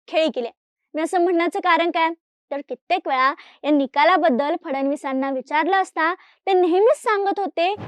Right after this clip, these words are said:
की शिंदे अपात्र होणार नाहीत, सरकार कोसळणार नाही, हे ते वारंवार सांगत होते. त्यामुळे हा निकाल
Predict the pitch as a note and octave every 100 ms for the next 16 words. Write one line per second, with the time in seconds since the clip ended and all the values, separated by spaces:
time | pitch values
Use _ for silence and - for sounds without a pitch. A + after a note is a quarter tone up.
0 | - - F#4+ G4 E4 D#4+ F#4 B3+ - B3+
1 | C4 C#4 - C4+ F4 F#4 E4 F4 - _
2 | _ - G4 - C#4 D4+ _ - D#4 -
3 | A#4+ G#4+ G4 D#4+ D4 E4 _ - C4 C#4+
4 | D4 A#3+ A#3 A#3 B3 - D#4 B3 B3 C4
5 | A3+ - _ _ B3+ B3 C4 B3+ C4 D#4+
6 | F4+ D#4+ D#4+